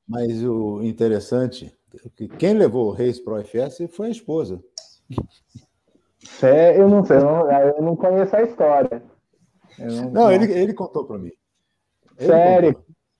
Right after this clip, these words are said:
Speaker 2: Que da hora!
Speaker 1: Nossa, ele com todo o envolvimento que ele tinha, quer dizer, ele ficou viúvo, ele casou com a O F S.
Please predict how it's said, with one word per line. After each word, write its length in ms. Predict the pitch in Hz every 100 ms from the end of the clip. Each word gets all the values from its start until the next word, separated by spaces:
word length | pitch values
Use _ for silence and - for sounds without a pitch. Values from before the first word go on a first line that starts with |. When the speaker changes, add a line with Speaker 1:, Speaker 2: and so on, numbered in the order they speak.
| _
Speaker 2:
Que 120 | 165
da 320 | 165 165 156
hora! 640 | 147 156 170 170 156 110 - 359 - _ - 320 _ -
Speaker 1:
Nossa, 640 | 139 143 135 123 120 120
ele 260 | 131 165
com 140 | 202 190
todo 540 | - - - 240 226
o 40 | 208
envolvimento 720 | 147 175 180 160 139 151 147
que 80 | 135
ele 160 | 127
tinha, 500 | 120 - 120 147 160
quer 100 | 151
dizer, 340 | 123 117 107 107
ele 180 | 131
ficou 340 | 160 185 - 165
viúvo, 280 | 117 170 208
ele 100 | 214
casou 400 | - 143 110 120
com 140 | 147
a 20 |
O 40 | 139
F 200 | - 82
S. 380 | 71 - -